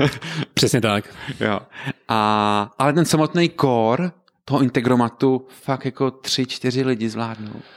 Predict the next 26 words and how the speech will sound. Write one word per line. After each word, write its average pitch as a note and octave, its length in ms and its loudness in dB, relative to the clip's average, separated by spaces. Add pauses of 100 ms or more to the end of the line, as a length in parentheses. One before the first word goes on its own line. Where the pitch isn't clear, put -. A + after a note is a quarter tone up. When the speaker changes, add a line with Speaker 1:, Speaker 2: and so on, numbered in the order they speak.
(360)
Speaker 2:
A B2+ 200 2 (720)
ta C#3 180 0 (220)
technologie E3 520 2
jako E3 180 2
taková D3 460 2
se D#3 160 0
vyvíjela C#3 360 2
převážně C3 520 0
dlouho. A#2+ 400 2
My G#2 80 -2
jsme C3+ 140 0
Speaker 1:
Mhm. C3 120 2
Speaker 2:
začali C#3 200 2
v C3+ 40 2
roce C#3 180 2
dva C3+ 120 2
tisíce C3+ 360 -2
dvanáct A2+ 420 0
a A2+ 40 0
trvalo B2 300 2
nám C3 220 0
čtyři C3+ 340 0
roky, C3 260 0
než B2+ 140 0
jsme C3 160 0
tu C#3 120 2